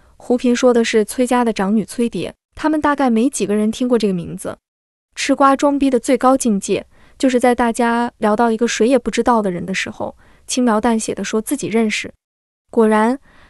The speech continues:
他们看着我的眼神都已经转为了膜拜。我突然有些感慨，下手的一张张脸，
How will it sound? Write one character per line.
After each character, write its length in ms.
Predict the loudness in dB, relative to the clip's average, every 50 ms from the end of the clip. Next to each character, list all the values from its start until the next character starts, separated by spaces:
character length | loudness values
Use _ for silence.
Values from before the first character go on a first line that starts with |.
| _
他 140 | -4 -2 0
们 100 | 0 0
看 180 | -2 0 0 2
着 120 | 4 4
我 80 | 2 2
的 80 | 2
眼 260 | 2 2 0 0 -2
神 460 | -4 -4 -4 -4 -2 -2 -2 -4 -4 -6 _ -2
都 160 | 0 0 0
已 40 | 2
经 140 | 0 0
转 200 | 0 0 -2 -2
为 100 | -2 -2
了 80 | -2 0
膜 240 | 0 0 -2 -2 -2
拜。 240 | -2 -2 -4 -4 -6 _ _ _ _ _ _ _ _ _ _ _ -4
我 120 | -2 -2
突 180 | -2 0 0 2
然 160 | 2 4 4
有 80 | 2
些 160 | 2 0 0 -2
感 280 | -2 -2 -2 -2 -2
慨， 240 | -4 -4 -6 -6 -8 -8 _ _ _ _ _ _ _ _ _ _ _
下 300 | -6 -2 0 0 2 2
手 200 | 0 0 0 0
的 80 | 0
一 120 | 0 -2 0
张 180 | 0 0 2
张 240 | 2 0 0 0 0
脸， 240 | 0 0 -2 -4